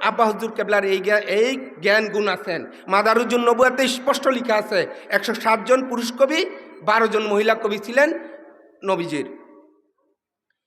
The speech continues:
মা জননী এবং মা ফাতেমা রাদিয়াল্লাহু আনহুদের যেই জীবন কথা, এই জীবন কথাগুলো এত সুন্দরভাবে উপস্থাপন করা হয়েছে, আমাদের মা বোনরা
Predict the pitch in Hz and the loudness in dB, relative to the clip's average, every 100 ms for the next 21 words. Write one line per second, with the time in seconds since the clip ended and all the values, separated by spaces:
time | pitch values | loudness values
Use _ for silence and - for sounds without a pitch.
0 | _ _ 156 190 226 262 208 240 269 277 | _ _ -2 2 4 4 4 4 4 4
1 | 294 262 254 247 - - - 196 240 240 | 4 4 2 -2 -12 -14 -4 2 2 2
2 | 240 269 285 285 277 285 277 269 277 262 | 2 4 6 4 4 2 2 4 4 6
3 | 262 269 269 262 - - - 175 226 262 | 4 4 2 -2 -16 -18 -20 -2 4 4
4 | 247 247 - - - _ - 156 240 294 | 2 -6 -14 -20 -20 _ -12 -2 4 6
5 | 302 294 226 226 185 240 294 - - 202 | 6 4 2 2 2 4 2 -6 -6 -2
6 | 226 214 247 285 285 240 254 285 269 269 | -2 0 2 2 2 2 2 4 4 4
7 | 285 - 277 277 277 277 277 277 262 277 | 2 2 0 4 6 6 4 2 -2 0
8 | 285 285 285 285 269 254 277 269 285 214 | 0 4 4 4 4 6 6 4 4 4
9 | - - - 208 240 254 277 285 247 240 | 0 -10 -4 -2 2 4 4 4 6 6
10 | 247 285 285 262 269 | 6 6 6 4 2